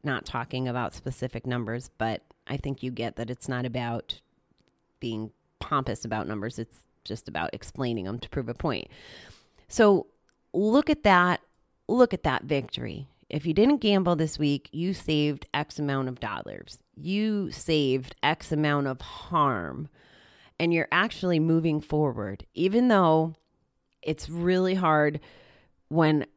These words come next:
and again, when you first quit gambling, you're feeling all these feelings, right? And none of them are like, "I'm a great person and I deserve a healthy, wonderful life." We're not in that mode forty-eight hours or the first week after. I get that.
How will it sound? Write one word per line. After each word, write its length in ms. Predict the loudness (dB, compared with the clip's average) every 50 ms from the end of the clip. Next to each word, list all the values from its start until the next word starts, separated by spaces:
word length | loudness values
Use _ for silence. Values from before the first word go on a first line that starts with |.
| _ _ -20 -20 _ -6 -6 -4 -2 0
and 120 | 0 0
again, 360 | 0 0 2 4 4 4 2
when 100 | 0 -2
you 60 | -4
first 260 | -4 -4 -4 -6 -6 -4
quit 260 | -2 -2 -2 -2 0
gambling, 400 | 0 2 4 4 4 4 2 0
you're 100 | -2 -4
feeling 320 | -2 -2 0 0 2 2
all 140 | 2 2 2
these 220 | 2 0 -2 -4
feelings, 720 | -8 -4 0 4 4 4 4 2 0 -2 -4 -4 -6 -6 -4
right? 300 | -4 -2 0 0 0 0
And 140 | 0 0 0
none 180 | 0 0 0 -2
of 120 | -2 -2
them 220 | -2 -2 -2 -2
are 120 | -2 -2 -2
like, 320 | -2 -2 -2 -2 -4 -4 -6
"I'm 160 | -4 -4 -4
a 40 | -4
great 280 | -4 -4 -6 -6 -6 -6
person 520 | -6 -4 -4 -4 -6 -6 -6 -4 -4 -4
and 300 | -4 -4 -4 -6 -6 -8 -8
I 160 | -6 -6 -6
deserve 460 | -6 -8 -8 -6 -4 -4 -4 -4 -4
a 120 | -4 -4 -4
healthy, 380 | -2 -2 -2 -2 -2 -4 -4
wonderful 400 | -2 -2 -2 -2 -4 -6 -6 -4
life." 320 | -2 -2 -2 -2 -4 -4 -2
We're 80 | 0
not 160 | 2 2 2
in 100 | 2 2
that 160 | 2 2 2 2
mode 300 | 4 4 4 4 2 0
forty-eight 380 | 0 0 0 2 2 2 4
hours 340 | 2 2 2 2 0 -2 -2
or 80 | -4 -4
the 80 | -6
first 300 | -6 -6 -6 -6 -4 -4
week 160 | -6 -4 -4
after. 300 | -4 -8 -8 -8 -12 -8 -2
I 120 | 0 0 0
get 360 | 2 2 0 0 0 -2 -6
that. 240 | -8 -8 -8 -10